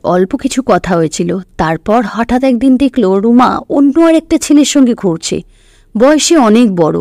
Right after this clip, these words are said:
শ্রুতির তাকে দেখেই মনে হলো সে মোটেও ভালো নয়, কারণ শ্রুতিকে মাথা থেকে পা পর্যন্ত বিশ্রীভাবে দেখছিল। তারপর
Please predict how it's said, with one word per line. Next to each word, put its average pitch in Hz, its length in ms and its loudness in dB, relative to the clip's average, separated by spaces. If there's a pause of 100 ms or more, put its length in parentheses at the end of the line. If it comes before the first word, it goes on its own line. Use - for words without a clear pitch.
(140)
শ্রুতির 269 520 -4
তাকে 240 280 0
দেখেই 214 440 0
মনে 214 280 2
হলো 220 280 2
সে 285 200 0
মোটেও 190 500 2
ভালো 175 260 -2
নয়, 165 200 -4 (500)
কারণ 320 200 4
শ্রুতিকে 262 640 0
মাথা 180 540 -2
থেকে 190 280 0
পা 214 320 -2
পর্যন্ত 247 540 0
বিশ্রীভাবে 208 840 0
দেখছিল। 170 540 -6 (360)
তারপর 180 440 0